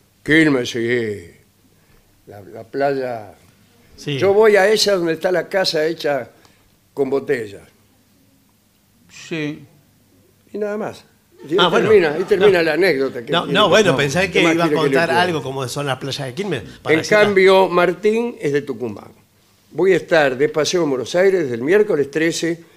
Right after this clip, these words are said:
Speaker 1: hasta el domingo diecisiete de abril. Quisiera saber cómo presenciar el programa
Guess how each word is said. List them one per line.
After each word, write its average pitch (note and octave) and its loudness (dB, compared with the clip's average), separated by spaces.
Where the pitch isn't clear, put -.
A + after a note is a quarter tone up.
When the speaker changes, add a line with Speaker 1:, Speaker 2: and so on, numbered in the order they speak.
Speaker 1:
hasta E3+ -2
el E3+ 2
domingo F#3+ 2
diecisiete A2 -8
de D#2 -18
abril. D#2+ -20
Quisiera G3 0
saber F#3 0
cómo A#3 2
presenciar D#3+ 0
el C3+ 0
programa A#2 -6